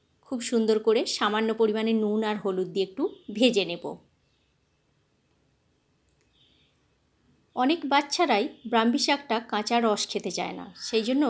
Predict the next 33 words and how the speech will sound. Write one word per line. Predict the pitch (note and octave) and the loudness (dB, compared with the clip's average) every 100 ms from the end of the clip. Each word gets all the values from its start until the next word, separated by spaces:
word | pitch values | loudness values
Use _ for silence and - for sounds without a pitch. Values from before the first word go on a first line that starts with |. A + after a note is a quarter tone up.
| B3 - | 0 2
এইভাবে | G#3+ G#3+ A#3+ B3+ | 0 2 -2 -2
যদি | B3+ B3+ | 0 0
রান্না | A3 G3 A3 | 0 0 -2
করে | A#3 A#3+ | 0 0
দিতে | A3+ A#3 B3+ | 0 0 0
পারো, | B3 F#3 B3 - - - _ | 0 -2 -4 -10 -20 -20 _
তাহলে | G#3+ G3+ G3+ | -6 -2 -2
কিন্তু | G#3 G3 A#3+ | -2 -4 -2
তারা | G#3+ F#3 C#4+ - | -2 0 -2 -6
খুব | - B3+ | -8 -6
ভালোভাবে | G3+ F3+ F#3+ F#3 A#3+ - - | -2 0 0 -2 -4 -6 -8
খেয়ে | - A3+ E3+ | 2 4 4
নেবে, | F3 E3+ E3+ _ _ - | -2 -8 -12 _ _ -6
তখন | G#3+ G#3+ G#3 | -4 -2 -2
আর | A#3 - | -2 0
কষা | G#3 D#4 A3 | 0 0 0
ভাব, | A#3 B3 | 0 -2
তিতো | A3+ G#3+ | -4 -4
ভাবটা | G3 F#3+ - E4+ - | -4 -6 -4 -8 -4
লাগবে | A#3+ G3+ E3+ E3 | 2 2 2 -6
না। | D#3+ E3+ - - _ _ _ _ _ _ _ _ _ - | -8 -10 -16 -20 _ _ _ _ _ _ _ _ _ -6
এবারে | B3+ C#4+ D4+ | -2 2 2
ব্রাহ্মী | A#3 G#3+ A3 | 2 2 2
শাকটা | A#3 A#3 A#3 G#3+ | 0 0 0 -2
আমি | A3+ G#4 - A#3+ | -2 -4 -8 -6
দিয়ে | A3+ A#3 | 4 4
দিলাম | - - E3+ - - _ - | 4 0 -4 -8 -14 _ -2
আলুটা | G#3 G3+ G#3+ D#4 B3+ | 0 0 2 0 4
ভেজে | A3+ A#3 | 2 2
নেওয়ার | F#3 E3+ - | 0 -4 -4
পরে। | D#3+ E3+ - _ _ _ _ _ _ _ _ _ _ _ _ _ _ _ _ _ | -8 -8 -12 _ _ _ _ _ _ _ _ _ _ _ _ _ _ _ _ _
এবারে | B3 C#4 D4 | -4 -2 -2
খুব | - | -2